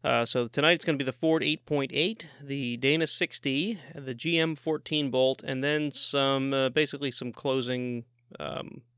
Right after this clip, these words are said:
ideas that I had about, you know, axles, you know, why you would choose what axle and whatnot. So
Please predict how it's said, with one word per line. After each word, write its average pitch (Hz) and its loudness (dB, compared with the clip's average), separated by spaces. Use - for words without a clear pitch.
ideas 127 -4
that 123 -2
I 117 -2
had 117 -2
about, 113 -2
you 120 -2
know, 104 -6
axles, 123 2
you 143 -4
know, 117 -4
why 147 -2
you 151 -4
would 123 -6
choose 131 -2
what 127 4
axle 117 0
and 113 -6
whatnot. - -12
So - -6